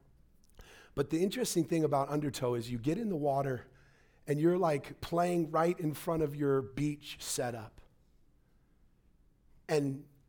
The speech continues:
thirty minutes later, you're, like,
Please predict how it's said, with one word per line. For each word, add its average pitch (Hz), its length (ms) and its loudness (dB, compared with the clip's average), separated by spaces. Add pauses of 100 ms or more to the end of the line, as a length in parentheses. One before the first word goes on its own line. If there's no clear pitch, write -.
(480)
thirty 165 240 4
minutes 165 340 2
later, 165 440 0 (640)
you're, 151 160 2
like, 170 400 0